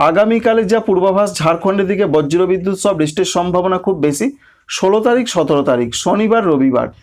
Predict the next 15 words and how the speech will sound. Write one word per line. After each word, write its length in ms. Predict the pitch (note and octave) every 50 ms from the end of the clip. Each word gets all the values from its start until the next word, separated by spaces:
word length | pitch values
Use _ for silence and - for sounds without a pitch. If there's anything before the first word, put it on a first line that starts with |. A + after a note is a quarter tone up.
| _ _ _ _
বিশেষ 320 | - D3 F3 F3 B3 C4+ C4 -
করে 180 | - B3 B3 A#3
আগামীকাল 480 | F#3 F3 E3+ F#3+ G#3 A3 G#3+ A3 A3 G#3+ G#3+ -
শনিবার 400 | - E3 E3+ G3 G#3 F3+ E3+ E3+ E3 D3+
ঝাড়খণ্ড 560 | C3 - - D3+ D#3 F3+ F#3+ - G3 G3 G3 F#3
রয়েছে, 320 | F#3+ G3+ G3 F#3+ F#3+ A3+ C#4 C#4 - _ _ _ _ _
ছত্তিশগড় 680 | - F3+ F#3 F#3 F#3 G3+ G3+ G#3 G3 F#3 F#3+ G3+ G3+ G3+
রয়েছে, 280 | G#3 G3+ G3 F#3+ A#3+ C4 A#3+ D3+ B2+
বিদর্ভ 380 | B2+ C#3+ D#3+ F3 G3+ G#3 G#3 F#3 F#3+
রয়েছে, 340 | G3+ G#3 G3+ G3+ F#3+ F#3+ A3+ A#3+ B3 -
পূর্ব 220 | - D#3+ D#3 D#3+ E3 F#3+
মধ্যপ্রদেশ 640 | F#3 D#3+ D#3+ D#3+ D3+ D3+ F#3 G3 G3+ G#3 F#3 G3+ F#3+ F#3
রয়েছে, 280 | F#3 G3+ G3+ G3 F#3+ A#3 C4+ C4+ - _ _ _ _ _ -
উড়িষ্যা 400 | C#3+ D#3 G3 A3 A3 - A3+ G#3+
রয়েছে, 280 | G#3 G#3 G#3 G#3 G3+